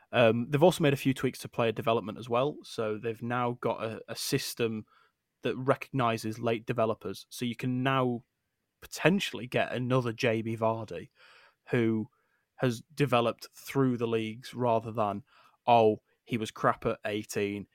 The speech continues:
he's gone to play in the National League North and is never gonna become more than a National League North standard player. You might get a player that you release who you think, "Oh, maybe he's not good enough,"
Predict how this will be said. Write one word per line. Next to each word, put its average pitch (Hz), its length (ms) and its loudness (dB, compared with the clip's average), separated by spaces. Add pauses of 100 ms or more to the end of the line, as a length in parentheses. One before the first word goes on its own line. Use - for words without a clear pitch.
(100)
he's 120 180 -8
gone 117 220 2
to - 100 -16
play 107 320 0
in 104 160 -6
the 101 100 -4
National 104 400 -6
League 107 260 -6
North 101 360 -4
and 104 140 -10
is 101 100 -12
never 104 200 -6
gonna 104 120 -8
become - 260 -10
more 104 220 -6
than 101 100 -6
a 101 40 -6
National 98 360 -6
League 101 220 -8
North 98 240 -8
standard 98 400 -8
player. 90 380 -4 (260)
You - 100 -6
might 117 200 0
get 98 100 0
a - 40 -8
player 110 260 0
that 107 120 -6
you 117 220 -6
release 120 720 -6 (640)
who 139 240 -2
you 117 160 -6
think, 117 260 -6
"Oh, 113 200 2
maybe 110 260 -4
he's 104 140 -6
not 95 120 -8
good 110 160 -4
enough," 95 440 -12